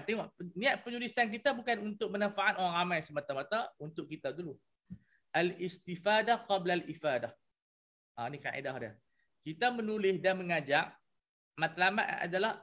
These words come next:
kita ambil dulu kebaikan sebelum orang lain ambil kebaikan. Al-istifadatu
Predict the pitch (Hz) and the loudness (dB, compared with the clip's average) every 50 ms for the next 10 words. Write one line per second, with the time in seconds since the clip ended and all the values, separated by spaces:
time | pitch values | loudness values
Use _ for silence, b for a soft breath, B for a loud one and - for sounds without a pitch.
0 | - _ - 208 - - - - 233 247 240 220 170 196 202 196 208 240 370 - | -14 _ -12 -6 -2 0 2 4 2 2 0 -2 -2 0 2 2 2 0 -2 -4
1 | - - _ _ _ _ 220 220 220 196 175 190 185 180 180 - - 202 196 185 | -4 -14 _ _ _ _ -2 0 0 2 4 4 4 4 2 2 2 2 2 2
2 | 190 165 170 175 180 180 180 - 156 165 165 160 165 160 143 147 151 143 - - | -2 -6 -4 -4 -4 -4 -2 0 2 2 2 2 0 -2 -4 -6 -6 -6 -10 -10
3 | 131 117 - - _ _ _ _ _ _ _ _ - - _ _ _ _ _ _ | -12 -12 -14 -16 _ _ _ _ _ _ _ _ -20 -20 _ _ _ _ _ _
4 | _ _ _ _ _ _ _ _ _ _ _ _ _ _ _ _ _ _ _ _ | _ _ _ _ _ _ _ _ _ _ _ _ _ _ _ _ _ _ _ _
5 | - 151 165 160 - - 170 160 - - - 170 160 - - 196 214 226 214 202 | 0 0 0 0 -4 -8 -8 -8 -8 -10 -10 -10 -10 0 4 4 6 6 6 6
6 | 208 208 202 208 247 269 294 302 - | 4 4 4 2 -4 -6 -6 -6 -6